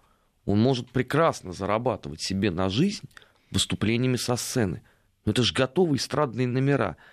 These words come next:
Бортников, я обращаюсь к вам как к офицер к офицеру. Кто ты есть такой вообще?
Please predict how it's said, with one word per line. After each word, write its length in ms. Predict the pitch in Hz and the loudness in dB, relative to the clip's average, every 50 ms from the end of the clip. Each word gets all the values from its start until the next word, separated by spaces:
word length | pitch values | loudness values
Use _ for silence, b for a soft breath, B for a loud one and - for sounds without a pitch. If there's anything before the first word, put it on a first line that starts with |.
| b b b b b b b b b b - | b b b b b b b b b b -4
Бортников, 640 | 98 101 139 170 175 135 - 131 113 - 110 - - | 0 2 2 4 2 0 -2 -6 -6 -4 -6 -4 0
я 140 | 104 120 123 | 0 0 2
обращаюсь 580 | 117 131 135 127 - - 180 180 170 143 - | 2 2 2 2 2 2 4 4 2 2 -2
к 80 | - - | -2 0
вам 160 | 143 147 143 | 0 0 0
как 220 | 139 - 117 - | -2 -6 -12 -8
к 80 | _ - | _ -4
офицер 460 | 123 - - 127 - - - 147 135 | -2 -2 -2 -4 -2 0 0 0 0
к 100 | 135 - | 0 -4
офицеру. 500 | 127 - - 131 - - - 131 117 101 - | -4 -4 -4 -4 -4 -2 0 2 2 2 0
Кто 280 | - - - 156 170 | -2 -4 0 0 0
ты 140 | 170 - 151 | 2 2 0
есть 280 | 147 143 156 - - - | 2 2 0 0 0 0
такой 380 | - 131 135 - 147 143 117 | -2 -2 0 2 2 4 4
вообще? 420 | - 87 78 - - - - - | 2 0 -4 -4 -6 -6 -6 -8